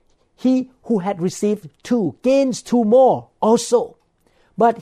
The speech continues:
he who had received one went and dug in the ground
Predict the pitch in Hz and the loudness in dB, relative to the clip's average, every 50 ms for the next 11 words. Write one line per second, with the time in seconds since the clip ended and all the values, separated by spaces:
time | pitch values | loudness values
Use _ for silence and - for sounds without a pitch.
0 | - - 254 254 220 - 247 247 233 226 226 220 - 196 220 180 - - 233 240 | -4 0 0 0 0 -2 -2 0 0 0 0 -2 -2 -6 -6 -6 -6 -4 -4 -4
1 | 247 233 - - _ _ 196 202 220 214 196 180 160 151 - _ _ _ 208 214 | -4 -6 -8 -14 _ _ -6 -4 -2 -2 -2 -4 -6 -10 -14 _ _ _ -2 2
2 | 240 247 254 247 - _ _ _ _ _ _ _ _ _ - 175 165 135 - 190 | 2 2 2 0 -6 _ _ _ _ _ _ _ _ _ -6 -6 -6 -4 -2 -2
3 | 208 220 214 _ _ _ _ - 240 240 220 202 190 - - 143 139 131 131 131 | -2 -2 -4 _ _ _ _ -4 -2 -2 0 -2 -2 -2 0 2 2 4 4 2
4 | 127 139 143 143 | 2 -2 -6 -8